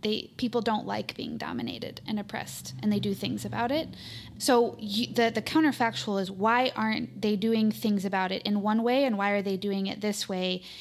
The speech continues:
instead? And so what that requires is micro foundations to the social theory. And this is the positivism part that people don't like, um, if you're a part of the dialectical or immanent tradition,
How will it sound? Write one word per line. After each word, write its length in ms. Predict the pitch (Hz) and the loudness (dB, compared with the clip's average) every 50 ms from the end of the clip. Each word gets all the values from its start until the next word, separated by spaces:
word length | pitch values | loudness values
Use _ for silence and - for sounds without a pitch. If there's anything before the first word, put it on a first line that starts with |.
| - - | -14 -8
instead? 720 | - 196 196 - - - - - 196 - - - - 208 - - - - - - | -2 -2 -2 -2 -2 -6 -2 0 0 0 0 -2 -4 -8 -10 -14 -14 -14 -10 -2
And 140 | - 214 208 | 0 0 2
so 160 | - - 233 | 2 2 4
what 200 | 220 226 233 226 | 4 4 2 4
that 240 | 254 240 233 - - | 4 2 2 2 -2
requires 920 | 214 - - - - 330 349 349 294 214 202 202 196 202 208 - - - - - - - - | -6 -10 -10 -10 -4 -2 0 0 0 -2 -2 -4 -4 -6 -6 -8 -10 -12 -14 -18 -18 -12 -2
is 540 | - 220 233 226 220 214 202 202 - - - - - - - - _ | 2 4 6 6 6 4 2 -2 -4 -6 -8 -12 -16 -20 -20 -16 _
micro 460 | - 208 220 233 262 254 - - 247 226 | 0 4 4 4 4 4 4 2 2 2
foundations 1000 | 214 - - - - - - - - - - - - - - 214 - - - - _ _ - | 2 -4 -8 -8 -6 -6 -6 -6 -4 -4 -6 -6 -6 -10 -10 -10 -10 -10 -12 -14 _ _ -2
to 120 | - 254 208 | 0 0 2
the 100 | 220 208 | 2 0
social 380 | - 220 208 196 - 214 196 | 0 0 0 0 0 -2 -2
theory. 380 | 196 - 196 - - - - - | -4 -4 -4 -2 -2 -2 0 0
And 160 | - 214 220 | 2 4 4
this 200 | 247 262 262 - | 4 4 2 2
is 140 | 277 240 - | -2 -2 0
the 100 | - 214 | -2 -6
positivism 800 | - - 262 247 247 226 220 - 220 196 202 190 190 196 190 | -4 2 2 4 4 2 0 -6 -6 -6 -4 -4 -2 -2 -4
part 240 | - 202 190 196 - | -2 -2 -4 -4 -4
that 140 | - 185 - | -6 -8 -4
people 240 | - 214 - 202 196 | -4 -4 -2 -2 -4
don't 260 | - 196 196 - - | -2 -2 -4 -4 -4
like, 480 | 190 190 190 196 202 202 - - - - - | -2 0 0 0 0 -2 -6 -12 -12 -6 -4
um, 260 | 214 202 196 190 202 | -2 0 0 0 -2
if 180 | - 196 - - | -2 -4 -4 -4
you're 140 | 214 196 | -2 -2
a 60 | 190 196 | -2 -4
part 220 | - - 208 196 | -2 -2 0 0
of 80 | 196 190 | 0 -2
the 80 | 202 | -4
dialectical 640 | 196 202 196 190 196 196 185 - 208 190 - 196 190 | -2 -2 -2 0 0 -2 -4 -4 -10 -8 -6 -6 -6
or 80 | 185 - | -4 0
immanent 400 | - 226 220 208 190 190 - - | 2 4 4 4 2 0 -4 -6
tradition, 500 | - 202 - 202 - - - - 247 | -6 -6 -4 -4 -4 -4 -4 -6 -8